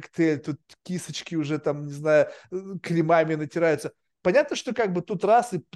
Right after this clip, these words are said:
п-, налетели проблемы, тут адвокаты, тут какая-то бывшая жена, там, представляешь, что-то, ну, в общем, там пиздец на самом деле.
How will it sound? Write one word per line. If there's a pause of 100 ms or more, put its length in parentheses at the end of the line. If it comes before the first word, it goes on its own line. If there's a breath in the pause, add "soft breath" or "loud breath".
(140)
п-,
налетели
проблемы,
тут
адвокаты,
тут
какая-то
бывшая
жена,
там,
представляешь,
что-то,
ну,
в
общем, (140)
там
пиздец
на
самом
деле.